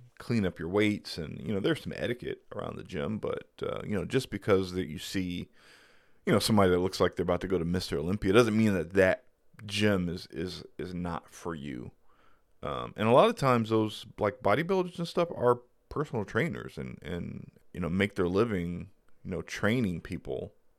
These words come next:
like yourself to, that want to, um, do more from a health perspective. So,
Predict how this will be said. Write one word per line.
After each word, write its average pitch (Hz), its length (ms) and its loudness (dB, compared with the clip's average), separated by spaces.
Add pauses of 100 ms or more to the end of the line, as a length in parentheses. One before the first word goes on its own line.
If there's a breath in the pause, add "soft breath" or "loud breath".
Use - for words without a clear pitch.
(140)
like 101 240 4
yourself 123 540 4
to, 90 200 0
that - 240 -4
want 98 360 -2
to, 95 920 -8
um, - 640 -10 (100)
do 113 120 2
more 117 340 0 (640 soft breath)
from 98 160 -2
a - 20 2
health 127 180 0
perspective. 65 480 -8
So, - 300 -6